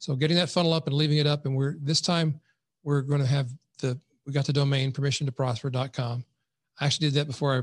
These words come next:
chose the title to make sure I had the d-, domain to go with the title. I didn't wanna pay a thousand dollars for it or some, some crazy, outrageous fee from, from a domain squatter. I just got it before they need, had any idea they needed to squat on the domain. So I got it for eight dollars,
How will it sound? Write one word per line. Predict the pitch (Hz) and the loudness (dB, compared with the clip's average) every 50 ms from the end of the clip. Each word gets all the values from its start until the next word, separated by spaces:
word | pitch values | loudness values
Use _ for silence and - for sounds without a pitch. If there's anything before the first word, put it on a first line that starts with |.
| 120 _ - | -4 _ -4
chose | - 151 143 131 | -2 0 0 0
the | 127 127 | 0 -2
title | - 143 127 123 117 120 120 - - | 0 0 0 0 -2 -4 -6 -8 -8
to | 156 | -8
make | 127 127 127 123 | -6 -4 -4 -4
sure | - 147 139 | -2 -2 -2
I | 127 131 | 0 -2
had | 123 110 127 131 127 | -2 -2 -4 -4 -4
the | 127 131 131 | -4 -6 -6
d-, | 139 135 143 139 135 | -6 -4 -2 -2 -2
domain | 139 123 147 139 139 139 143 139 | -2 0 0 0 2 2 0 0
to | 135 | 0
go | 135 135 | 0 0
with | 131 127 | -2 -2
the | - - | -4 -4
title. | - 135 131 120 123 | -2 -2 -2 -2 -2
I | 123 | -2
didn't | 139 139 | -2 0
wanna | 135 135 131 | -2 -2 -2
pay | - 139 135 | -2 -2 -2
a | 123 | -2
thousand | - 143 135 139 131 127 135 139 143 - 143 123 | -2 0 0 0 0 -2 -4 -6 -6 -8 -6 -4
dollars | 123 131 131 135 131 123 | -2 -2 0 0 -2 -4
for | - - 135 135 135 | -4 -2 -2 0 0
it | 131 | 0
or | 123 | -2
some, | - 135 131 131 147 - - | -2 -2 -4 -4 -6 -8 -10
some | - - 139 139 123 - _ _ _ - - - _ _ _ _ _ _ _ _ _ _ | -6 -4 -2 -2 -4 -6 _ _ _ -20 -20 -20 _ _ _ _ _ _ _ _ _ _
crazy, | - - 156 151 131 139 143 139 156 - - | -2 0 2 2 2 2 0 0 -2 -2 -4
outrageous | 143 147 143 139 131 127 120 | -2 0 0 0 0 0 -2
fee | - - 147 143 131 | 0 0 0 -2 -2
from, | - 131 131 127 131 - _ | -2 -4 -6 -6 -8 -10 _
from | - 143 139 | -8 -4 -4
a | 131 | -2
domain | 123 131 131 135 135 135 127 | 0 0 0 2 0 0 0
squatter. | - - 139 117 117 117 123 123 - _ _ _ _ _ _ _ _ _ _ - | -2 -4 -4 -6 -4 -4 -4 -6 -6 _ _ _ _ _ _ _ _ _ _ -8
I | 156 139 | -4 -2
just | 135 120 151 | -2 -2 0
got | 147 139 139 | -2 -2 -2
it | 139 | -2
before | 139 123 - 139 135 | -4 -4 -2 -2 0
they | 131 123 | 0 0
need, | 135 135 - | 0 -2 0
had | 123 147 139 | -2 -2 0
any | 131 139 131 127 | 0 0 0 0
idea | 127 131 139 135 | 0 0 -2 0
they | 131 135 | -2 -2
needed | 131 139 135 123 120 | -2 -2 -2 -4 -4
to | 120 | -4
squat | - - - 139 135 | -4 -4 -2 -4 -2
on | 127 | -2
the | 123 127 | -4 -4
domain. | 117 127 123 143 156 147 131 - - _ _ _ _ _ _ _ _ _ | -4 -4 -2 -2 -2 -4 -4 -8 -14 _ _ _ _ _ _ _ _ _
So | - - 160 | -6 -4 -2
I | 139 | 0
got | 143 143 | 0 0
it | 131 | -2
for | - 147 147 | -2 -4 -4
eight | 143 151 143 | -4 -4 -2
dollars, | 139 135 131 127 131 143 151 - - | -2 -2 -2 -2 -2 -4 -6 -8 -12